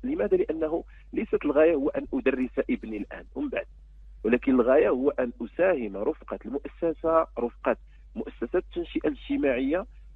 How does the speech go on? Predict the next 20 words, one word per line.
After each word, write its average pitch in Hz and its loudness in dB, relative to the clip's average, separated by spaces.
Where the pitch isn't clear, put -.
في 160 -4
تنشئه - 4
جيل 127 4
صالح 156 2
ومصلح. 135 -2
لماذا؟ 143 2
لان 135 -2
الاباء 127 2
ديال 113 2
اليوم 226 4
راه 190 2
غيوليو 196 0
هما 196 -4
الاجداد، 123 0
وبالتالي 143 2
هاد 160 2
الابناء 151 -2
اللي 139 0
كنشتغلوا 127 -4
عليهم 110 -4